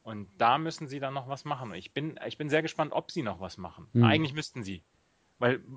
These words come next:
Speaker 1: ob sie nochmal so eine Saison von Pujols bekommen wie diese Saison, ist ja auch wieder fraglich.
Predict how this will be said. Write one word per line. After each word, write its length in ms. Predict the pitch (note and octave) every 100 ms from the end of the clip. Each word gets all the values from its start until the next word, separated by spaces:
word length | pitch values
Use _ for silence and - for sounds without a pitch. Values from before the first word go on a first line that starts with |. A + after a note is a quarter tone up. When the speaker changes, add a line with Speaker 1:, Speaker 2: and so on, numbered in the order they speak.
| -
Speaker 1:
ob 180 | C3+
sie 120 | - D3
nochmal 320 | C3 D#3 E3+
so 40 |
eine 140 | D3+ C#3
Saison 440 | B2+ B2 D#3 B2+
von 200 | - C#3
Pujols 380 | - F3+ C#3+ B2+
bekommen 320 | A#2 - B2+
wie 80 | A2+
diese 300 | A2+ F3 C#3
Saison, 320 | G#2+ G#2 G2+
ist 100 | -
ja 80 | C#3+
auch 180 | C3+ -
wieder 200 | B2 G2+
fraglich. 520 | - F2+ E2+ F#2+ -